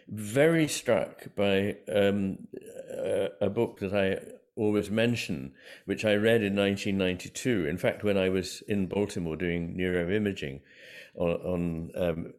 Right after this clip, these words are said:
asymmetries in the brain. Um, and it's a book by Louis Sass, S A S S, um, a distinguished American psychologist. And he suggests that many of the features of modernism and postmodernism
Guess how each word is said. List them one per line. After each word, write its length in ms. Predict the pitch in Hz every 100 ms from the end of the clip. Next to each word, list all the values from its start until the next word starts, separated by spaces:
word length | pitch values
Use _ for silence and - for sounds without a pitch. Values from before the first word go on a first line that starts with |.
| _ 90
asymmetries 680 | 87 98 95 85 87 80
in 120 | 80
the 60 | 82
brain. 420 | 82 101 85 71 80 113 _ - - - - _ _ 113
Um, 240 | 110 110
and 200 | - 123
it's 160 | 123 123
a 60 | 117
book 380 | 131 - -
by 260 | - 120 113
Louis 320 | 117 127 113
Sass, 520 | 107 - 113 69 - -
S 220 | 104 -
A 100 | 95
S 420 | 92 90 87 80 - _
S, 480 | 110 85 71 - - _ - - - -
um, 220 | 95 95
a 100 | -
distinguished 600 | 101 104 120 113 101 - 98
American 580 | 95 95 92 - 92
psychologist. 920 | 85 98 90 - 117 104 90 67 - - - - - -
And 160 | 113 113
he 120 | 131
suggests 560 | 123 117 156 123 -
that 120 | 117 117
many 360 | 131 147 151
of 200 | 117 101
the 80 | 107
features 880 | - 120 117 - - 87 - - - _ _ 104
of 320 | 95 92 98
modernism 500 | 101 110 110 98 90
and 140 | 90
postmodernism 1000 | 107 98 - 95 98 101 80 67 - -